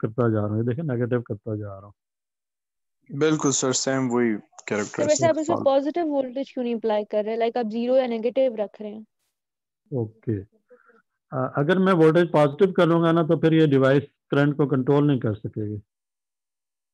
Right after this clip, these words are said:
Speaker 1: ठीक है। Positive के ऊपर ना ये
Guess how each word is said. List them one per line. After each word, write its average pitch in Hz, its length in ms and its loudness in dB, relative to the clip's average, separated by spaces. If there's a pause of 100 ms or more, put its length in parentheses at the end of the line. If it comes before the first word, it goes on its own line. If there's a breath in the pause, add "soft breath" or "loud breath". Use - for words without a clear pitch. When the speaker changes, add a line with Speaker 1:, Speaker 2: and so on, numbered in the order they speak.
(640)
Speaker 1:
ठीक 117 280 -10
है। 160 100 -14 (2000)
Positive 135 380 2
के 170 120 0
ऊपर 160 160 2
ना 156 200 4
ये 147 280 4